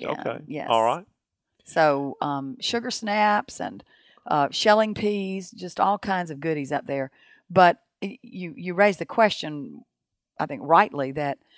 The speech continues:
Speaker 1: we do have to worry about the effect of the hot, as if it heats up quickly, the production will end rather quickly too. So, uh, but right now, every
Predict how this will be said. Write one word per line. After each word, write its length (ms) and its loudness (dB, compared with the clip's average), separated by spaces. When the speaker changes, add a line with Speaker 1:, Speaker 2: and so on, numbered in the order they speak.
Speaker 1:
we 140 -4
do 160 -2
have 160 -4
to 100 -8
worry 260 -4
about 280 -4
the 140 -6
effect 340 -4
of 80 -10
the 60 -8
hot, 260 -4
as 260 -10
if 120 -10
it 120 -12
heats 280 -6
up 140 0
quickly, 500 -2
the 140 -6
production 520 -2
will 280 -4
end 440 -4
rather 220 -8
quickly 320 -12
too. 280 -8
So, 300 0
uh, 140 2
but 180 2
right 220 4
now, 480 0
every 360 0